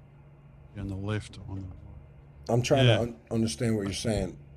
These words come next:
Speaker 2: Would they
Speaker 1: Well,
Speaker 2: be
Speaker 1: the
Speaker 2: on the
Speaker 1: positions
Speaker 2: same?
Speaker 1: would be the positioning on, like,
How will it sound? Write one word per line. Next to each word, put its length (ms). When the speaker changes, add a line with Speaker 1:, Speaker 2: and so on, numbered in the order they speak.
Speaker 2:
Would 220
they 120
Speaker 1:
Well, 100
Speaker 2:
be 60
Speaker 1:
the 60
Speaker 2:
on 60
the 60
Speaker 1:
positions 180
Speaker 2:
same? 140
Speaker 1:
would 140
be 280
the 80
positioning 680
on, 260
like, 180